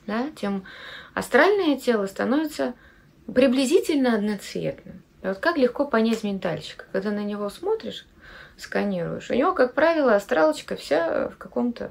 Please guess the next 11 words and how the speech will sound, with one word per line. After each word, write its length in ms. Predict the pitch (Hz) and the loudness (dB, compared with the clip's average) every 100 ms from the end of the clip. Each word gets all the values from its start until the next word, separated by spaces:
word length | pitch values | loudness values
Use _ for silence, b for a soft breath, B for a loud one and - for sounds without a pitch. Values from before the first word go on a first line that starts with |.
| 190 | -10
одном 380 | - 170 208 240 | -8 -4 0 2
доминирующем 760 | 196 185 185 196 180 165 170 160 | 0 -4 -4 -4 -6 -8 -8 -8
цвете 360 | - 147 - | -8 -10 -12
пребывает. 520 | - - - 131 - - - - | -18 -14 -12 -14 -16 -20 -20 -20
Это 100 | - | -18
означает, 400 | - 180 190 339 | -12 -10 -6 -6
что 160 | 339 - | -6 -14
человек 400 | - 240 349 381 | -10 -6 -6 -8
чаще 400 | - 240 - - | -4 -2 -2 -8
всего 380 | - 226 311 359 | -8 -6 -2 -2
испытывает 640 | - 285 302 320 294 285 | -2 -6 -4 -2 -2 -4